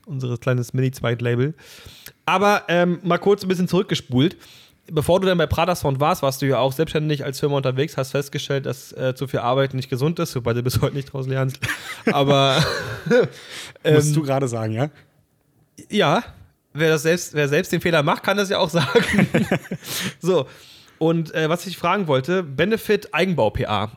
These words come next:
Speaker 1: weil wir haben über so viele Marken gesprochen, die uns selbst gefallen, Beispiel auch Koda natürlich, da sind wir ja beide auch, äh, Fan von, kann man sagen, oder
Speaker 2: Ja,
Speaker 1: mögen das
Speaker 2: voll.
Speaker 1: Zeug sehr. Und, äh, du hattest ja selber damals Lautsprecher entwickelt und gebaut, auch mit einem guten und sehr geschätzten Kollegen.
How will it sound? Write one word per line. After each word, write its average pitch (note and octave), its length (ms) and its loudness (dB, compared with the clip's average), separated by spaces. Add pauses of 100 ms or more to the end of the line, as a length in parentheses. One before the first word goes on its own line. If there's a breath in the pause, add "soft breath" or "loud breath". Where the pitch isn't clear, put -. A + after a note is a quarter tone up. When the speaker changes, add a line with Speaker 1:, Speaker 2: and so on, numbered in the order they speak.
Speaker 1:
weil C3+ 520 2
wir C3 120 -2
haben D3+ 200 0
über C#3+ 160 0
so D3+ 140 -4
viele D3+ 160 -2
Marken C#3 240 0
gesprochen, D#3 400 -2
die C3+ 60 -2
uns B2 120 -2
selbst C#3+ 240 -4
gefallen, C#3 500 0
Beispiel C3 320 0
auch - 120 -6
Koda D#3+ 260 -2
natürlich, D3 460 -2
da C#3 60 -8
sind C3+ 180 -6
wir C3+ 60 -4
ja B2+ 60 0
beide B2+ 280 -4
auch, B2 180 -10
äh, C3 180 -6
Fan C3+ 220 -6
von, C3+ 120 -10
kann C3+ 120 -6
man B2+ 140 -4
sagen, B2+ 160 -2
oder A#2 100 -2
Speaker 2:
Ja, A#2+ 100 2
Speaker 1:
mögen C3 100 0
das B2 100 -4
Speaker 2:
voll. - 140 -4
Speaker 1:
Zeug C3 100 -4
sehr. C3+ 220 -10 (840 loud breath)
Und, C3+ 360 0
äh, C3 120 0
du C3 80 2
hattest D3+ 220 -2
ja D3+ 60 0
selber D#3 280 0
damals C#3 500 0
Lautsprecher C3+ 380 -2
entwickelt B2 380 -2
und C#3+ 120 -4
gebaut, B2+ 440 0
auch C3+ 60 0
mit C#3+ 140 0
einem C3 180 -8
guten D#3 440 -4
und C3 140 -4
sehr D#3 140 2
geschätzten D#3+ 380 -4
Kollegen. E3+ 380 0